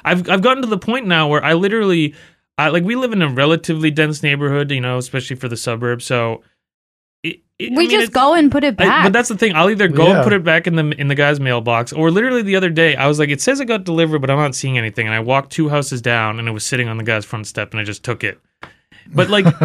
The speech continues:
Speaker 3: <laughs>
Speaker 1: this is kind of a recurring theme I see with these, and I've finally been able to kind of, like, process, like, what the fuck happens to these people. Clearly, these are older people, 'cause a young kid's not gonna call the police 'cause his U P S package is,
Speaker 3: Yeah.
Speaker 1: is missing.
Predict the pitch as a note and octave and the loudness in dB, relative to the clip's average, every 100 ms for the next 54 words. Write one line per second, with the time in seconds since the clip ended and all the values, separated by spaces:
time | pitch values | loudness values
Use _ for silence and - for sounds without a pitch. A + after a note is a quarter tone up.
0 | - D3 - _ _ _ - F3 C4+ F4 | -2 -2 -6 _ _ _ -6 -2 0 0
1 | D4 D#4+ D4 G#3 E3 C#3 C3 D3 C#3+ C3+ | -2 -4 -2 2 2 0 -4 0 0 0
2 | B2+ A#2+ A2+ G#2 B2+ G#2 G#2 G2+ A2 A#2 | -2 -2 -4 -8 -8 -8 -8 -6 -6 -4
3 | - D3+ F3 E3 D#3 D3 C3+ B2+ C3 A#2+ | -2 0 2 0 2 0 -2 -4 -4 -4
4 | A2 G2+ - _ _ - - C3+ C#3+ F3 | -4 -8 -10 _ _ -14 -4 -2 0 2
5 | E3+ - - C#3+ B2+ B2 C#3 _ - C3+ | 0 0 -8 -6 -4 -4 -4 _ -12 -8
6 | D3+ C#3 A2+ A#2 C3+ C3+ C#3 C#3+ D3 D3+ | -8 -6 -6 -4 -6 -4 -6 -6 -6 -4
7 | D3 - - B3+ A#3+ G3 E3 C#3 A2+ A#2+ | -6 -6 -2 0 0 0 0 0 -2 -4
8 | A2+ C3 A#2+ A2+ A2 A#2 B2 C#3 C3 C3+ | -4 -8 -8 -10 -8 -4 -2 -2 -4 -6
9 | B2 A#2+ B2+ A2 - A#2+ G#2+ - A2+ A2 | -4 -6 -6 -8 -6 -8 -8 -10 -8 -8
10 | - A2+ G#2 G2+ G#2+ - G#2+ G#2 - G#2+ | -10 -12 -12 -10 -10 -8 -10 -8 -8 -8
11 | A2+ G#2+ C#3 C3 A#2 A#2+ B2+ B2+ C#3+ D3 | -8 -6 -2 0 0 -2 -4 -6 -4 -6